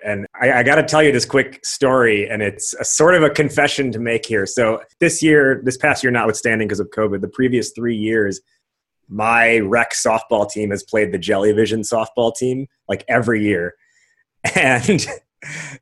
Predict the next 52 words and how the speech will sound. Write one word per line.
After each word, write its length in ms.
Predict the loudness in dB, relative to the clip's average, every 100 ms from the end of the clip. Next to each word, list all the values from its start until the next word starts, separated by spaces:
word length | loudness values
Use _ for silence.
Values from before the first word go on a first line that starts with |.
| _ 0
I, 120 | 2
it 260 | 4 4
was, 100 | 4
like, 180 | 4 0
two 180 | 2 6
years 220 | 6 6
ago, 240 | 4 6 6
I 120 | 4
think, 360 | 4 2 2 0
I 80 | 0
was 180 | 0 -4
trying 400 | -2 2 2 2
to 60 |
figure 300 | 2 2 4
out 220 | 4 4 2
what's 200 | 2 2
a 80 |
way 280 | 2 2 2
I 80 | 2
can 140 | -2
heckle 580 | -8 -4 -4 -4 -6 -4
this 200 | -4 -4
team, 360 | -6 -6 -4 -4
like, 180 | -6 -4
from 160 | -6
the 60 | -6
field. 400 | 0 2 2 2
'Cause 120 | 2
I, 60 | 2
I, 200 | 2 2
you 60 | 2
know, 80 |
I 80 | 2
just, 120 | 0
like, 140 | -2 -2
crack 300 | 0 0 0
jokes 360 | 0 0 0
and 140 | -8 -6
try 160 | -2
to, 80 | -2
like, 160 | -2 -4
get, 140 | -8 -8 _ _
get 140 | -2 0
them 100 | 0
to, 80 | 2
like, 160 | 0
laugh 320 | 0 0 0
while 100 | 0
they're 100 | 0
swinging 300 | 0 0 0
the 60 | 0
bat. 300 | 0 2 0